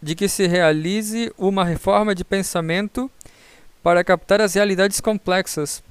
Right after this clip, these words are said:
Deve-se entender o contexto no qual se realizam as ações dos homens e mulheres.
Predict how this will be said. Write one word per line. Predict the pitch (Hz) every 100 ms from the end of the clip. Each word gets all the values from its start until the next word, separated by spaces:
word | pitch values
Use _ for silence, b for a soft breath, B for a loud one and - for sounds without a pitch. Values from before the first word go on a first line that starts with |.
| - _ _ _ _ _ _ _ _ - -
Deve-se | 147 202 214 226
entender | 196 180 175 214
o |
contexto | 196 165 202 208 - 196
no | 170
qual | 185 202 180
se | 185
realizam | 185 180 170 202 202 185
as | 175
ações | 165 - 190 202
dos | 190 160
homens | 185 214 190
e |
mulheres. | 208 190 147 175 147 -